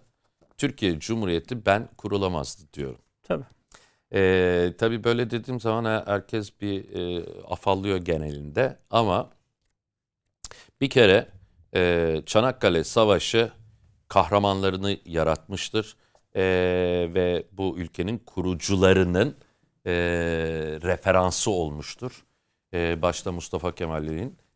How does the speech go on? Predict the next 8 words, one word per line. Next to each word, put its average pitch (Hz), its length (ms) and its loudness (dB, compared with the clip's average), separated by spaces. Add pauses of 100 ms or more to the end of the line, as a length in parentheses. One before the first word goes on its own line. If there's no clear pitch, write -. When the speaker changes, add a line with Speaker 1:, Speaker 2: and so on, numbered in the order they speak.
(120)
Speaker 1:
e, 92 60 -4 (540)
ve, 117 260 2 (320)
e, 82 140 -8
silah 98 300 0
arkadaşları 90 800 -2 (280)
o 131 320 6 (340)
cendereden 85 680 0
geçmiştir. 76 560 -14